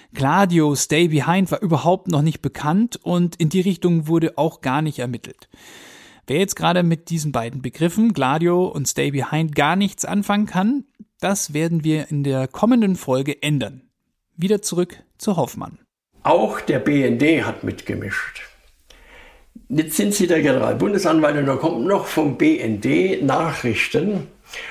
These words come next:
Speaker 2: Und eine dieser Nachrichten lautet, nach deren Erkenntnissen hat sich, äh, der Hoffmann bereits im Jahre neunundsiebzig, also vor achtzig,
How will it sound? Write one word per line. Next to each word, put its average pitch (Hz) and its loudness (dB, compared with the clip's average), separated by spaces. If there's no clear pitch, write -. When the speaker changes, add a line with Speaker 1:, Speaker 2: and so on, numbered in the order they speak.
Speaker 2:
Und 135 0
eine 196 2
dieser 165 -2
Nachrichten 131 0
lautet, 123 -2
nach 143 0
deren 180 2
Erkenntnissen 139 0
hat - -2
sich, - -2
äh, 113 0
der 110 -2
Hoffmann 165 -2
bereits 143 2
im 135 2
Jahre 120 2
neunundsiebzig, 135 0
also 107 -6
vor 120 0
achtzig, - -4